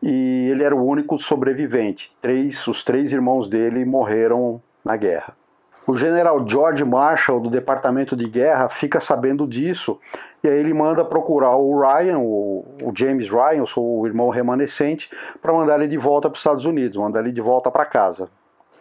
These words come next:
Alguns dias depois do desembarque, o Capitão Miller recebe a missão, ele reúne lá um, alguns homens pra co-, pra montar o esquadrão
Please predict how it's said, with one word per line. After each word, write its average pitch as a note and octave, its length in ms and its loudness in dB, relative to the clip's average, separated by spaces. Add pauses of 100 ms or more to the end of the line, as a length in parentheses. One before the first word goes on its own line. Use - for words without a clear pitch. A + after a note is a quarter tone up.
(240)
Alguns D3 440 0
dias D3 220 0
depois C#3 340 0
do B2+ 80 -2
desembarque, C3 840 0
o B2 240 0
Capitão C3+ 420 0
Miller B2+ 480 0
recebe B2 540 0
a A#2+ 60 2
missão, D3 500 0 (360)
ele A#2 200 0
reúne B2 540 0
lá A#2+ 260 4
um, G2+ 240 0
alguns G#2 340 -2
homens A#2 280 0
pra A2+ 160 0
co-, A2+ 180 0
pra A2+ 160 0
montar A2+ 320 0
o B2 40 2
esquadrão C#3+ 580 0